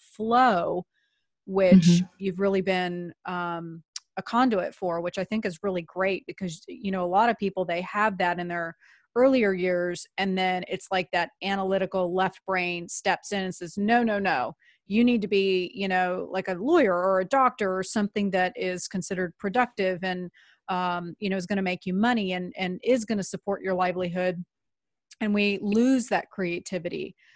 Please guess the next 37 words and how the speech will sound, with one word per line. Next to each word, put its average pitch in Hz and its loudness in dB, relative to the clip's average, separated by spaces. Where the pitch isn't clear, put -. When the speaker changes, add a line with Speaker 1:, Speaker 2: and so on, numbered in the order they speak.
Speaker 1:
So - 0
I 202 2
think 240 0
it's - -6
great 240 -2
that - -8
you 202 -4
did 214 -2
find 190 -4
herbalism 180 -4
because 180 -4
it - -10
was 180 -12
really 208 0
in 190 0
that 180 -4
flow. 202 0
You 175 0
were 180 -2
really 190 0
tapping 185 -4
into 180 -8
your 175 -2
intuitive 196 -2
side. 170 -6
And 180 -4
it's 185 -8
probably 233 2
something 180 -4
that 185 -6
you've 185 -10
done 180 -2
before, 190 0
you 190 -6
know, 185 -2
this 208 -2
life, 180 0